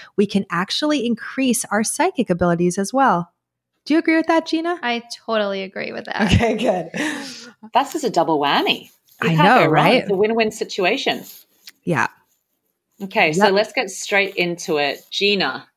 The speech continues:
Speaker 3: haha, it's time.
Speaker 2: <laughs>
Speaker 3: You're in the hot seat now. So, uh, how did you come to understand the importance of the gut in our overall health?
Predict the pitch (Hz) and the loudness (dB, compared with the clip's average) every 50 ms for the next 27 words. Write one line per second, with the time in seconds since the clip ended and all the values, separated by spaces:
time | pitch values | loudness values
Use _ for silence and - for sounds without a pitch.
0 | _ _ _ _ _ _ _ - - 156 - 160 156 147 139 - - - - - | _ _ _ _ _ _ _ -6 -4 -2 0 2 2 2 2 0 -2 -4 -8 -10
1 | - - - - - - - 339 311 311 381 180 170 165 165 160 160 156 165 180 | -12 -16 -20 -20 -12 -6 -4 -2 0 0 2 2 2 2 2 0 -2 0 2 4
2 | 185 185 180 175 180 196 165 - - 190 170 151 160 160 156 147 143 143 - _ | 4 4 4 4 2 2 0 0 -2 -2 -2 0 2 0 2 2 0 -2 -4 _
3 | _ _ _ _ - - - 220 196 190 185 185 185 190 190 190 185 - - - | _ _ _ _ -10 -2 0 2 4 4 4 4 4 2 2 2 2 0 -4 -10
4 | - - - 208 214 233 240 285 - 285 262 - - 240 226 220 - 220 202 196 | -12 -6 0 0 2 2 0 -2 -2 -4 -4 0 0 0 0 0 0 0 0 2
5 | 180 180 175 - - - 190 170 160 160 156 160 151 170 160 160 151 - - - | 0 -2 -4 -6 -4 0 2 2 2 2 0 -2 -2 -2 -2 -2 -2 -4 -4 -2
6 | 156 147 151 151 - 170 147 135 - - - - _ - 160 160 156 151 - - | 0 2 2 0 0 -4 -4 -4 -6 -16 -20 -8 _ 0 2 2 2 0 -4 -6
7 | - 170 151 - - 147 - - - - 165 151 143 143 - - 147 143 147 147 | -2 -2 -2 2 4 4 4 2 2 -2 -2 0 0 0 0 0 0 0 0 0
8 | 139 139 139 139 143 131 101 - - - - | 0 0 -2 0 0 0 0 -2 -4 -12 -20